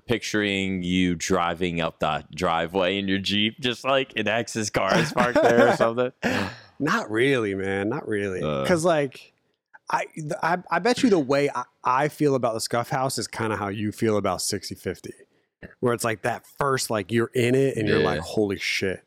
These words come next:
Speaker 1: Yeah.
Speaker 2: Like, that's how I, that's, that's, those are the times I remember. I don't really, like
Speaker 1: I
Speaker 2: L-
Speaker 1: kinda miss the
Speaker 2: Now, going to
Speaker 1: Scuff.
Speaker 2: the Emerson, that shit hits.
Speaker 1: Oh, really?
Speaker 2: I drove past the Emerson one time, wh-, like, when my mom came and visited,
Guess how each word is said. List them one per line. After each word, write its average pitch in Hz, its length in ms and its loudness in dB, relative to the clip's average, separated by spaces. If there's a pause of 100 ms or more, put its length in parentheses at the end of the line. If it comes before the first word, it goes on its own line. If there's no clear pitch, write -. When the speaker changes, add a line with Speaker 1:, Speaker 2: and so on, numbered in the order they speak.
(200)
Speaker 1:
Yeah. 65 320 -6
Speaker 2:
Like, 127 140 -4
that's 170 220 0
how 160 180 2
I, 127 240 0 (120)
that's, 180 280 0
that's, 196 320 0
those 196 260 4
are - 40 -4
the 175 60 0
times 110 320 -2
I 95 80 0
remember. 92 360 -2
I 113 80 -2
don't 170 160 0
really, 131 200 2
like 101 280 0 (1300)
Speaker 1:
I 104 80 -6
Speaker 2:
L- 135 60 0
Speaker 1:
kinda 165 280 -2
miss 90 680 -2 (280)
the 120 240 -2
Speaker 2:
Now, 110 200 2
going 117 140 2
to 90 60 2
Speaker 1:
Scuff. 95 200 0
Speaker 2:
the 104 60 -4
Emerson, 202 560 2 (760)
that 113 240 -2
shit 95 260 -4
hits. 92 440 -4
Speaker 1:
Oh, 82 360 0
really? 80 340 2
Speaker 2:
I 131 160 0
drove 147 300 0
past 139 240 -2
the 127 100 -6
Emerson 135 380 2
one 107 140 0
time, 104 200 -2
wh-, 117 160 -4
like, 120 160 -2
when 120 140 2
my 110 100 2
mom 104 300 -2
came 135 180 -2
and 139 100 0
visited, 165 500 0